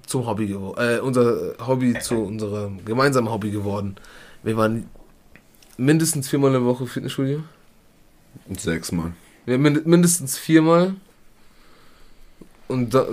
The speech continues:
Speaker 1: manchmal waren's auch, glaub ich, also sechsmal war, also zwischen vier und sechs hat's variiert, manchmal sogar sieben.
Speaker 2: Ja.
Speaker 1: Ähm, und dann ging's los. <laughs>
Speaker 2: Ja, und
Speaker 1: Ich,
Speaker 2: dann
Speaker 1: ich war ein sehr schmächtiger Typ. Benny war immer,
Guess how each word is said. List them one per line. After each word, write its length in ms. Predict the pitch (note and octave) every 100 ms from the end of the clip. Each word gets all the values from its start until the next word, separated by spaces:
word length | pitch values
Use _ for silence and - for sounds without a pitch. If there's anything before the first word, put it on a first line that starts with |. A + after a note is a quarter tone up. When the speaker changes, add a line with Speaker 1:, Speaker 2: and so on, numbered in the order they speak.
| B2+ A#2
Speaker 1:
manchmal 340 | A2 C3 B2+ B2
waren's 200 | A#2+ A#2+
auch, 120 | G#2
glaub 240 | A2+ G2+ G2
ich, 200 | - -
also 320 | B2+ C3 - - - _ _ _ -
sechsmal 600 | A2 B2 A#2+ - C3+ A2+
war, 200 | A#2 G#2+
also 260 | - C3+ C3+ -
zwischen 320 | B2 D3+ C#3 C#3
vier 240 | F3+ F3+
und 80 | D3
sechs 160 | C#3+
hat's 120 | C#3+ C3
variiert, 500 | B2+ C3 C#3 C#3 C#3
manchmal 240 | B2+ B2+
sogar 200 | A#2+ G2+
sieben. 280 | F#2+ F#2 F2+ _ _ _ _ _ _ _
Speaker 2:
Ja. 300 | E2+ E2+ D#2+ E2 _ _ _ _ _ -
Speaker 1:
Ähm, 800 | - A#2+ A#2+ B2 B2 A#2+ A#2+ A2+ G#2 _ _ _ _ _
und 160 | B2 A#2+
dann 120 | C3+
ging's 240 | C#3+ C#3
los. 380 | C#3+ C3+ A#2+ - _ _ _ _ _ _ _ _ _ _ _ - _ _ _ - -
<laughs> 160 | F2 A#2 - - - - _ - -
Speaker 2:
Ja, 100 | F#2
und 120 | G#2+
Speaker 1:
Ich, 80 | F3
Speaker 2:
dann 60 | -
Speaker 1:
ich 160 | G3+ E3+
war 100 | F3
ein 160 | D#3+
sehr 160 | C3+ D#3+
schmächtiger 540 | E3 D3 E3 D#3+ D3
Typ. 340 | D3 E3+ - -
Benny 240 | D3+ F3
war 120 | D3
immer, 280 | C3+ F3 D#3